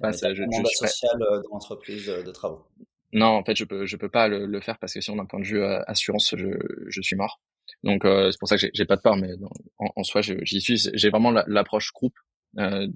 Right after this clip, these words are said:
Speaker 2: sur, euh, sur la partie promotion et, euh, parce que j'ai, j'estime en tout cas que si je maîtrise pas toute ma chaîne, alors tout le monde me dit : « Oui, mais c'est un risque. » Et effectivement, c'est un risque. C'est-à-dire que si t'as toute la chaîne,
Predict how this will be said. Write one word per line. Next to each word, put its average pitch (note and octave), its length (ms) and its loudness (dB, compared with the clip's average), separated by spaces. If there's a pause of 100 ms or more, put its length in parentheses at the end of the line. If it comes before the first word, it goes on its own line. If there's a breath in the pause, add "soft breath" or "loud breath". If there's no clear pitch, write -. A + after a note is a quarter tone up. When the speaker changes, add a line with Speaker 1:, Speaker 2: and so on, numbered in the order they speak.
(160)
Speaker 2:
sur, F#2+ 260 0
euh, G2 220 0
sur - 140 -6
la G2+ 100 -4
partie G2 220 -6
promotion G#2 560 -2
et, G2+ 220 4
euh, G2+ 140 0
parce - 180 -8
que A#2+ 260 2 (540 loud breath)
j'ai, - 180 -2
j'estime G#2+ 440 2
en G2+ 60 2
tout - 100 -12
cas A#2+ 160 6
que G2 140 -2
si - 180 2
je G#2+ 80 -2
maîtrise G2+ 260 -6
pas G#2+ 380 2
toute - 240 -18
ma G2+ 80 -6
chaîne, C3+ 200 2
alors G2+ 220 -4 (220)
tout B2 80 -4
le B2+ 60 4
monde B2+ 100 4
me G#2+ 80 6
dit : « G2+ 140 0
Oui, B2 180 0
mais G2+ 100 -6
c'est G2+ 140 -2
un G2+ 100 -2
risque. » B2 320 -4 (280)
Et - 80 -6
effectivement, G#2+ 420 0
c'est - 160 -8
un G2 60 -4
risque. A2+ 300 -2
C'est-à-dire - 180 -2
que G#2+ 100 0
si A2+ 140 0
t'as G#2+ 100 6
toute - 160 -6
la G2+ 80 2
chaîne, B2+ 240 4